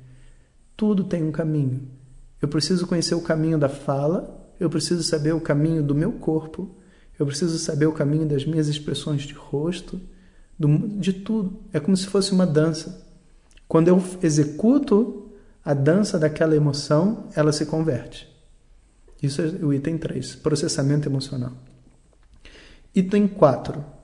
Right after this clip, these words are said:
é conseguir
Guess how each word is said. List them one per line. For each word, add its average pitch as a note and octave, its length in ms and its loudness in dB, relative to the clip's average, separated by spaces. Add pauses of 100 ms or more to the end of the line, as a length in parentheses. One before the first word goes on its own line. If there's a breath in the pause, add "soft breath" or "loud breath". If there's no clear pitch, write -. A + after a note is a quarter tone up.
(1120)
é D3+ 440 2 (300)
conseguir F3 720 0